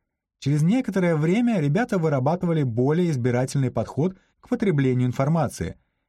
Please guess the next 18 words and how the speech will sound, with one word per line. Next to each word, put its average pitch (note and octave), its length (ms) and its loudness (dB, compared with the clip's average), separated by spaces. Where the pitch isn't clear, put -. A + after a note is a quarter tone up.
избавляясь F3+ 680 2
от C#3+ 200 -4
привычки C#3+ 460 0
бездумно C#3+ 640 0
листать A#2 380 -2
ленту G#2+ 300 0
новостей G2 560 -2
и B3+ 120 0
смотреть C#3+ 480 0
ролики A2 380 0
на G#2 80 -2
YouTube. G#2 420 -4
Ещё F3+ 480 0
бы, F#2+ 180 -4
ведь E3+ 200 0
лента G3 340 2
еле G3 360 0
грузилась, F#3 640 0